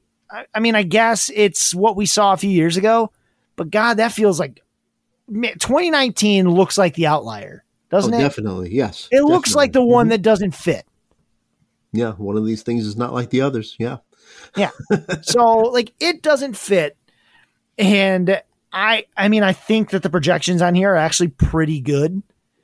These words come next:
Speaker 1: um, for what to expect from him, which is fine, but it's also, like, a top twenty, like, it's a barely top twenty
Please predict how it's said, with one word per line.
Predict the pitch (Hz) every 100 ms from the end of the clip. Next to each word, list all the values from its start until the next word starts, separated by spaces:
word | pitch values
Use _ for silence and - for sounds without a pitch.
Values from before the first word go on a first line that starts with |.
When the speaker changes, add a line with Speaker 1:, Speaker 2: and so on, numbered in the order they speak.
| _ _ _ -
Speaker 1:
um, | 175 160 156 147
for | - 185 175
what | 165 180 196
to | 190
expect | 170 175 160
from | 202 214
him, | 226 214
which | 202
is | 240 -
fine, | 214 202 254 233
but | 214
it's | -
also, | 196 196 185
like, | 175
a | 180
top | - 170 160 -
twenty, | - 160 175
like, | 175 175
it's | 160
a | 165
barely | 127 175 170 160 156
top | 175 160
twenty | - 160 160